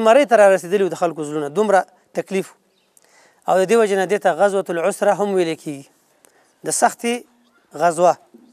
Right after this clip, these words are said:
دې کې دویم ځل یې بیا آواز وکړو چې د کفارو خبر به څوک راوړي. صحابه بیا غلي شو. دریم ځل باندې بیا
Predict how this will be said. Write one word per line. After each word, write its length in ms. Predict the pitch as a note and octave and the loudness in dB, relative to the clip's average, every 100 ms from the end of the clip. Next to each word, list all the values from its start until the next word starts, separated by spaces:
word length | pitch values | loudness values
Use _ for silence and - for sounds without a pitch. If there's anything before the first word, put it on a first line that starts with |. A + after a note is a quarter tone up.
| _ _ _ _ _ _ D#3+ | _ _ _ _ _ _ -2
دې 100 | C4+ A#3+ | -2 2
کې 140 | B3+ A#3+ - _ _ - | 2 0 -2 _ _ -20
دویم 360 | D3 F3+ C#4+ C4 | -4 2 2 4
ځل 140 | B3 | 2
یې 80 | A3+ A3+ | 2 4
بیا 100 | B3+ A3 | 4 6
آواز 260 | A3+ A3 | 6 4
وکړو 240 | G#3 - G3+ | 0 -4 -2
چې 80 | F#3+ F3+ | 0 2
د 220 | F#3 F3+ - _ - | 4 2 -4 _ -10
کفارو 340 | F3+ A3 G3+ F#3+ | 2 4 4 2
خبر 260 | F3 F#3+ F3 | 2 2 2
به 60 | |
څوک 200 | D#3+ G#3+ F#3+ | -2 -2 0
راوړي. 260 | F3+ E3 - _ _ _ _ _ _ _ - | 0 -2 -12 _ _ _ _ _ _ _ -12
صحابه 280 | E3+ F3 F#3+ F3 | -4 0 0 2
بیا 100 | G3+ | 0
غلي 180 | F3 D#3+ | 0 -6
شو. 160 | - - C#3+ | -10 -20 -8
دریم 280 | D#3 A3+ B3 | 2 2 4
ځل 180 | G#3+ G#3 | 2 2
باندې 200 | F#3+ F3+ E3+ | 2 0 0
بیا 140 | G3+ | 2